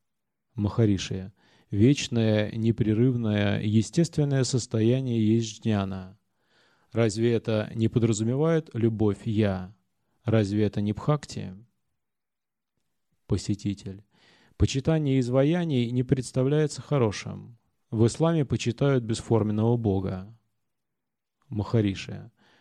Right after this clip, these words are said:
В чем состоит их понятие о боге? Посетитель. Как имманентный и так далее.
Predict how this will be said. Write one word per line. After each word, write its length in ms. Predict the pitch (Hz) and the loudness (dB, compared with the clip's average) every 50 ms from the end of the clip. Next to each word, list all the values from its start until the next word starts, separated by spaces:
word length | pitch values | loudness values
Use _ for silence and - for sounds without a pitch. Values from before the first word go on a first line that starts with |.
| _ _ | _ _
В 100 | _ - | _ -10
чем 220 | - - 170 180 165 | 2 4 4 4 4
состоит 500 | - - 151 - - 131 131 139 139 - | 0 -6 -8 -2 0 2 2 2 2 -2
их 140 | 135 - - | -4 -4 0
понятие 580 | - 127 120 113 107 104 98 - - 110 110 | 0 2 2 2 2 2 0 0 0 0 2
о 60 | 120 | 0
боге? 600 | 120 120 117 107 101 95 98 98 - 107 104 110 117 _ _ _ _ _ _ _ _ _ _ _ _ _ _ _ _ _ _ _ _ _ _ _ _ _ _ | 2 0 0 0 0 -2 -6 -8 -10 -10 -14 -16 -20 _ _ _ _ _ _ _ _ _ _ _ _ _ _ _ _ _ _ _ _ _ _ _ _ _ _
Посетитель. 720 | - 117 107 - - 117 - - 101 - 101 104 98 101 - _ _ _ _ _ - _ | -2 0 0 0 -2 -4 -4 -4 -6 -6 -6 -10 -10 -10 -16 _ _ _ _ _ -16 _
Как 260 | - 131 123 123 - - | 4 4 4 4 0 -2
имманентный 840 | 131 117 117 117 113 107 110 127 147 160 156 - _ 131 127 123 120 | 0 0 2 2 2 2 2 2 2 0 0 -2 _ -2 0 0 0
и 320 | 113 117 143 170 - 120 | 0 -2 -6 -4 -4 -4
так 240 | 107 - 120 117 110 | 0 2 2 0 2
далее. 580 | 104 107 98 101 104 98 95 95 95 98 101 | 0 0 0 0 0 0 -2 -4 -4 -8 -12